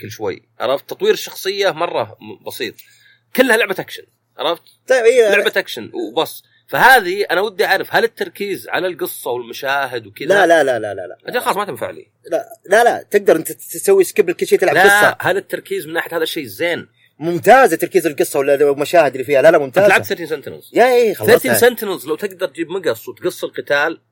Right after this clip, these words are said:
Speaker 1: ما تغير التجربة عندي.
Speaker 2: طيب، هذه
Speaker 1: عرفت؟
Speaker 2: لو، هذه لو تقص القتال ما تغير التجربة عندك. ممتعة القصة. أنا خليني أقول لك، أنا ما كنت أبغى أتكلم في القصة، بس خليني مضطر أتكلم في القصة بس بدايتها اللي هو،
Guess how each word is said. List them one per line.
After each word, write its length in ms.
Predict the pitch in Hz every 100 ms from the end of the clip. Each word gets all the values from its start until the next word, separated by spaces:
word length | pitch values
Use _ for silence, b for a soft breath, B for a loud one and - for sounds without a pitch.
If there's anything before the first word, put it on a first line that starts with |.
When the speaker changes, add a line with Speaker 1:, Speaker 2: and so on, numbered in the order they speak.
| _ -
Speaker 1:
ما 100 | 165
تغير 240 | 156 135
التجربة 400 | - 127 110 87
عندي. 280 | 85 85 - _ _ _ _ _
Speaker 2:
طيب، 120 | 160 170
هذه 100 | 254
Speaker 1:
عرفت؟ 120 | 180
Speaker 2:
لو، 120 | 185
هذه 260 | 180 240 175
لو 120 | 170
تقص 380 | 156 196 - 165
القتال 400 | 156 175 214 190
ما 100 | 170
تغير 220 | 135 113
التجربة 360 | 113 107 101
عندك. 260 | 95 92 - _ _ _ _ _ -
ممتعة 380 | 180 180 135 123
القصة. 480 | 110 117 - - _ _ _ _ b -
أنا 140 | 214
خليني 180 | 220 208
أقول 200 | 196 202
لك، 140 | 156 -
أنا 160 | 214
ما 100 | 214
كنت 140 | 208 190
أبغى 140 | 180
أتكلم 260 | 180 202 185
في 60 |
القصة، 240 | 160 196 190
بس 80 | -
خليني 280 | 175 170 - 131 - -
مضطر 320 | 202 - 190
أتكلم 280 | 180 196 175
في 60 | 160
القصة 320 | 185 - 170
بس 320 | 117 180 -
بدايتها 500 | 147 151 147 151 131
اللي 100 | 117
هو، 160 | 135